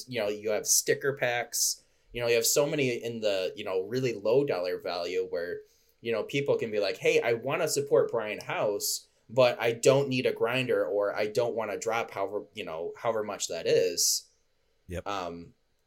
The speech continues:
Speaker 1: you know, being able to sell those low dollar things, you actually get a few more sales, and, you know, that shit pay, you know, adds up and pays the bills.
Speaker 2: It definitely does. I mean, the, a ma-,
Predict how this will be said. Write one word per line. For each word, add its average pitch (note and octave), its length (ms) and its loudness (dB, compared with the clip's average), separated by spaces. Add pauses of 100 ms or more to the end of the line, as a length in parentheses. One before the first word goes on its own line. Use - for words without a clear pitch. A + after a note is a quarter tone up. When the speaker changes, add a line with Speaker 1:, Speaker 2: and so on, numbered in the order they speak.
(380)
Speaker 1:
you C3+ 140 0
know, G#2+ 80 2
being C3 260 2
able C3 220 4
to - 80 -10
sell A#2 360 2
those G2 280 -4
low G#2+ 180 0
dollar G2 320 -4
things, G#2+ 560 -6
you G#2+ 140 -4
actually G#2+ 340 -4
get A#2 300 0
a F3+ 80 -8
few A#2 240 -10
more G2+ 220 -10
sales, G2 580 0
and, F2+ 320 -14
you F#2+ 100 -12
know, E2+ 160 -14 (560)
that - 180 0
shit - 240 0
pay, G#3+ 320 6
you E3+ 140 -2
know, D3 100 2
adds D#3 280 4
up G3 180 0
and A2 100 -6
pays C#3 240 2
the - 80 -10
bills. F#2+ 560 0
Speaker 2:
It B2 140 -2
definitely B2 420 -2
does. D#2+ 400 -6
I A#2 100 -8
mean, A2+ 300 -8
the, A#2+ 140 -4 (500)
a A2 120 -4
ma-, G#2 100 -10